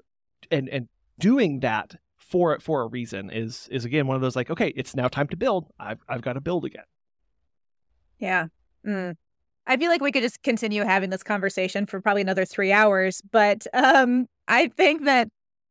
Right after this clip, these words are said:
Speaker 2: there is so much that everybody can learn from you, not only with your podcast, but, you know, all of these, again, just, like, kind of this idea of that, the ripple and the impact that our work can make, even if there are people in your lives who say, "It's just pet sitting, you're just gonna go play with some dogs." Like,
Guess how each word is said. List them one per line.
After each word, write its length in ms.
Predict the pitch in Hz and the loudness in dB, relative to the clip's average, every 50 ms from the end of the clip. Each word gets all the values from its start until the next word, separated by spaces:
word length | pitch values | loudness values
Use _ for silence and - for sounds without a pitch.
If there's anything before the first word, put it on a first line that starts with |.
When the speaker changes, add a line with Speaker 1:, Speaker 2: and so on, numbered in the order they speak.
| _ _ | _ _
Speaker 2:
there 340 | - 202 196 247 247 254 254 | -14 -2 2 4 4 4 4
is 160 | 240 240 233 | 4 2 0
so 260 | - - - 233 240 | -2 0 0 2 2
much 280 | 240 226 220 214 - - | 4 4 2 2 2 2
that 240 | 226 202 196 190 - - | 2 2 2 2 2 0
everybody 380 | 220 208 220 202 220 214 226 | 0 2 2 4 2 2 2
can 220 | 220 - 220 208 196 | 0 -2 -4 -2 -2
learn 180 | 196 202 202 | -2 -2 -2
from 160 | 196 - 202 | -2 -2 -2
you, 160 | 196 190 196 196 | 0 0 0 2
not 220 | 208 240 269 262 | 4 4 4 4
only 300 | 254 254 254 240 254 254 | 2 0 0 0 0 2
with 220 | 202 220 220 - | 2 2 2 2
your 120 | - 196 202 | 0 -4 -4
podcast, 640 | - - 196 190 202 196 - 311 349 359 330 - - | -2 -2 -2 -2 -2 -4 -4 -4 -4 -4 -4 -2 0
but, 220 | 233 208 196 185 185 185 - - _ - | 2 2 2 0 -2 -6 -10 -14 _ -10
you 120 | 214 214 | -8 -4
know, 220 | 196 185 180 180 - | -2 -2 -2 0 0
all 180 | - 208 226 240 | 2 2 2 2
of 100 | 233 190 | 2 0
these, 460 | 208 214 208 208 208 196 185 - - - - | 0 2 2 2 2 0 -2 -6 -10 -12 -10
again, 220 | - 214 220 214 | -6 -2 -2 -2
just, 160 | 202 202 208 - | -2 -4 -6 -8
like, 100 | - - | -4 -2
kind 120 | 240 240 | -2 -2
of 40 | 226 | -2
this 160 | 233 - 214 | -2 -2 -2
idea 220 | 214 208 208 208 | 0 0 0 0
of 60 | 202 170 | 0 0
that, 240 | 196 190 190 - | 0 -2 0 0
the 100 | 190 220 | 0 0
ripple 380 | 202 175 208 202 - 247 262 262 | 0 0 -2 -4 -2 0 0 0
and 120 | 202 185 | 0 0
the 140 | 180 - - | -2 -4 -4
impact 460 | 196 196 190 196 196 185 185 - - | -6 -6 -4 0 0 0 0 0 -2
that 200 | - 185 175 160 - - | -2 -2 -2 -2 -2 -2
our 160 | 202 202 190 | -2 -2 -2
work 220 | 180 196 196 - | -2 -4 -4 -6
can 240 | - - - 202 180 | -8 -8 -8 -6 -4
make, 240 | 180 180 180 180 - | -4 -4 -4 -6 -6
even 260 | - 233 214 240 240 | -6 -4 -2 0 0
if 140 | 226 226 - | 0 0 0
there 100 | 233 214 | 0 -2
are 60 | 208 | -2
people 240 | - 226 214 - 208 | -2 -4 -4 -2 -2
in 80 | 208 | 0
your 100 | 202 202 | 0 0
lives 480 | 190 185 175 180 185 180 - - - - | 0 0 0 0 0 -2 -4 -10 -16 -8
who 140 | - 208 196 | -6 -6 -6
say, 380 | - - 175 170 165 165 175 - _ _ _ _ _ _ _ - | -2 0 0 0 0 0 -2 -6 _ _ _ _ _ _ _ -6
"It's 200 | - 202 - - | -6 -6 -2 0
just 220 | - 220 214 - | 0 0 0 0
pet 180 | - 220 202 196 | 0 -2 0 0
sitting, 500 | - - 214 202 190 202 196 196 202 196 | 0 0 0 2 2 2 2 2 0 0
you're 120 | 190 196 196 | -2 -2 -2
just 120 | 202 - | -2 -2
gonna 160 | 226 202 214 | -4 -2 0
go 100 | 196 196 | 0 -2
play 220 | 196 - 208 196 196 | 0 -2 -2 -2 -2
with 120 | 202 - | -2 -2
some 180 | - 220 208 202 | -2 0 0 2
dogs." 520 | 190 196 196 190 190 190 190 185 185 - | 2 4 4 4 4 4 2 0 -2 -4
Like, 320 | - 190 180 180 175 - | -4 -2 -2 -2 -4 -6